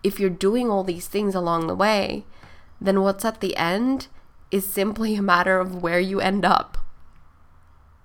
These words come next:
What matters to me more is that you have a direction that you're going and that you're taking it one step at a time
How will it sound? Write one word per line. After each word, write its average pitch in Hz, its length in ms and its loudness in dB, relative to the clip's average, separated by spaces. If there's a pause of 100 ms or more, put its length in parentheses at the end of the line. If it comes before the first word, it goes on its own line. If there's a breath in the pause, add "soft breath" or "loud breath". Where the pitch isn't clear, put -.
(880)
What 196 220 4
matters 196 480 6
to - 140 -4
me 208 240 2
more 185 520 2 (420 loud breath)
is 190 80 4
that 190 160 0
you 190 160 0
have 185 240 2
a 180 60 2
direction 170 680 -2
that - 160 -6
you're 165 140 -4
going 160 560 -6 (720 soft breath)
and 180 120 0
that 175 140 0
you're 180 140 -2
taking 175 420 -6
it 170 140 -6
one 165 360 -2
step - 300 -8
at 160 100 -4
a 160 60 -8
time 180 760 -4